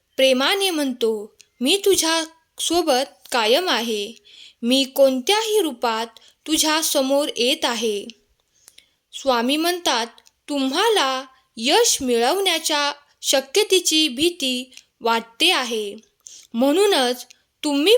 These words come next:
पुढे जात नाही. आपण सेट केलेल्या मानकांना घाबरत आहात. भिवू नकोस, मी तुझ्या पाठीशी आहे. मी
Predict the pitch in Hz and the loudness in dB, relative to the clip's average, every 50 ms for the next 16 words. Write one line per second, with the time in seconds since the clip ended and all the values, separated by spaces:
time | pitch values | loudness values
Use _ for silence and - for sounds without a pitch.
0 | 494 - 349 330 302 302 311 269 247 269 254 254 311 - - 285 254 233 233 202 | 2 2 -2 0 0 0 0 0 -2 -2 -2 -2 -2 -4 -6 -6 -6 -6 -6 -8
1 | 220 214 208 220 - - _ _ _ - - - - _ - - 233 254 262 262 | -10 -10 -12 -12 -14 -18 _ _ _ -20 -20 -20 -20 _ -8 -4 -4 -4 -2 0
2 | - 440 480 480 - - 415 392 392 - - - 294 269 254 294 370 381 339 311 | 2 2 2 2 2 2 2 2 0 0 -4 -4 -2 -2 0 2 2 2 2 0
3 | 269 262 269 262 247 226 220 220 233 240 233 311 339 392 403 381 330 247 220 208 | 0 -2 -4 -4 -4 -4 -4 -4 -4 -6 -4 -2 -2 -2 -2 -2 -4 -6 -6 -6
4 | 202 - - _ - - - - - - - 240 262 254 233 185 226 262 349 392 | -10 -12 -16 _ -20 -20 -20 -20 -18 -10 -6 -4 -2 -2 0 0 2 2 2 2
5 | 403 - 240 220 226 214 202 196 202 - - _ _ - - - - _ - 220 | 2 -2 -4 -4 -6 -8 -8 -8 -10 -12 -16 _ _ -20 -20 -20 -18 _ -8 -6
6 | 226 240 311 370 403 440 415 403 392 403 - 349 339 339 339 349 - - - _ | -2 0 2 2 4 4 2 2 0 0 0 0 0 0 0 -2 -4 -6 -10 _
7 | _ _ - 233 254 302 392 392 - 349 302 - 302 285 277 285 285 - 247 220 | _ _ -4 -2 0 0 0 0 0 -2 -2 0 0 0 0 -2 -2 -4 -6 -6
8 | 220 - 294 330 349 - - 294 277 240 220 208 233 208 196 196 233 233 _ _ | -4 -4 -2 0 0 0 0 0 -2 -2 -4 -6 -8 -8 -10 -10 -14 -18 _ _
9 | _ _ _ _ - - - - _ _ - 233 294 392 | _ _ _ _ -20 -20 -20 -20 _ _ -2 0 2 2